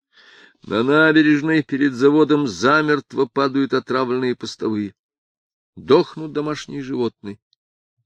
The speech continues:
покидают квартиры и уходят бродяжничать целые семьи.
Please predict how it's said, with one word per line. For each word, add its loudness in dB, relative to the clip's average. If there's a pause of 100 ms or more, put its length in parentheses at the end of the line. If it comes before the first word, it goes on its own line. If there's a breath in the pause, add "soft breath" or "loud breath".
(100)
покидают 0
квартиры -6 (520)
и -6
уходят 0
бродяжничать -2
целые -6
семьи. -12